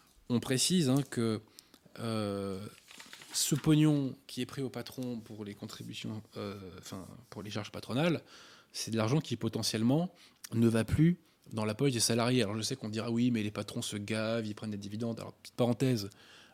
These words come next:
euh, quand on est actionnaire, c'est normal, si la boîte fonctionne bien, de prendre des dividendes, hein. Bon. Petite mise au point là-dessus, parce que le gauchisme mental a conquis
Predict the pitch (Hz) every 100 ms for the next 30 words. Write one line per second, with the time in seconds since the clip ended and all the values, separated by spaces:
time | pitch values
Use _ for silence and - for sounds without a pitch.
0 | - 85 85 - 143 139 - 117 117 117
1 | - 120 123 156 117 - - 110 117 127
2 | 147 156 - _ - - 107 110 123 -
3 | 110 110 110 131 135 101 135 110 107 120
4 | 123 110 95 120 _ _ _ 110 - _
5 | _ _ _ _ - 117 131 135 120 113
6 | 131 123 117 127 110 - 101 98 - -
7 | - - 113 117 135 - 147 131 117 117
8 | 156 175 110 - - _ _ _ 117 104
9 | 139 127 -